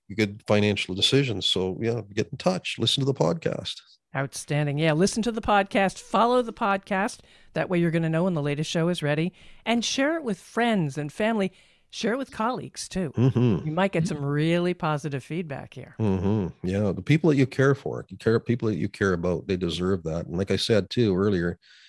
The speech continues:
Speaker 1: is that, you know what? I, I, I wrote this in my book. I said, "What you ought to do is go out and interview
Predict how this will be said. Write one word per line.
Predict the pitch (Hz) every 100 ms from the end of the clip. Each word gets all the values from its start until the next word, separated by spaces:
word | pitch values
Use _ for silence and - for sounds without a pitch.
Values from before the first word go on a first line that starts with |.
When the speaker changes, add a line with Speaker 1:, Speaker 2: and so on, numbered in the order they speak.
| _
Speaker 1:
is | 101 98
that, | 104 95 - -
you | 123
know | 139
what? | 131 127 - _ _ - - - _ -
I, | 101 -
I, | 107 113
I |
wrote | 104 139 139
this | 104 -
in | 87
my |
book. | 82 90 -
I | 85
said, | - 90 78 _ _ _ _ _ _ _
"What | - 110
you | 143 151
ought |
to | 143
do | 104 101 78 -
is | 104 87
go | - 123
out | -
and | 101
interview | 101 95 76 76 76